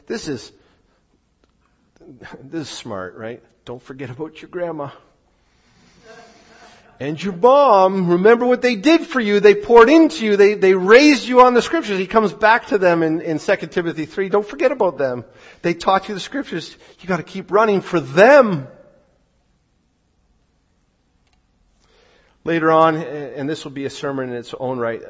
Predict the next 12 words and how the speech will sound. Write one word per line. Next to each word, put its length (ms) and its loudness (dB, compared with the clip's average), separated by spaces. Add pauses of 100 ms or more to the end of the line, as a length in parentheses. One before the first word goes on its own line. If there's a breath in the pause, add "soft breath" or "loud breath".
in 100 -12
that 160 -10
chapter 300 -10
he 40 -14
says, 440 -16
"And 320 -16
most 360 -10
of 120 -14
all, 260 -16 (380 soft breath)
remember 380 -16
Jesus 380 -20
Christ. 640 -20